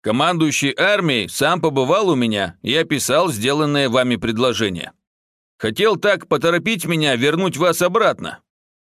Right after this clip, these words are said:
а то вас уже ввели в состав его армии. Я долго думал, мне ваши предложения нравятся, но бригада после формирования будет прямого подчинения Генштабу.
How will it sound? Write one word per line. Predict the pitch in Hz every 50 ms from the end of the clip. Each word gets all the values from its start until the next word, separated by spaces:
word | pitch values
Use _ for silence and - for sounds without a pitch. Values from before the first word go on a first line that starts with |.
| _
а | - - 90
то | 90 143 185 240 233
вас | 175 185 190 202 196 202
уже | 190 147 165 165 135
ввели | 110 107 113 113 147 190
в | 175
состав | - - 117 104 - 143 147 139 107
его | 110 117 120 123 120
армии. | 107 95 90 90 87 78 - - _ _ _ _ _ _ _ _ _ _ _ _
Я | - - 95 139 175 208
долго | 196 196 240 240 233 190 220 226
думал, | 190 180 170 131 113 98 90 90 92 - _ _ _
мне | - - 110 120 139
ваши | 143 160 165 156 - 160 147
предложения | 135 156 151 156 170 160 143 170 185 180 180 190 196
нравятся, | 196 226 247 226 196 156 117 - - 90 69 - - _ _ _ _ _ _ _ _ -
но | 87 110 160 214
бригада | 185 165 156 147 127 139 175 185 170 160 135
после | - 143 156 139 139 135 117
формирования | - 123 113 113 117 113 104 107 107 131 170 214 214 190 143 110 85 - -
будет | - 95 113 160 185 202 165
прямого | - 165 175 123 123 139 170 196 196
подчинения | 165 160 156 120 - - 139 123 120 127 139 143 143 139 131
Генштабу. | 117 123 120 117 113 - - 95 90 90 90 85 -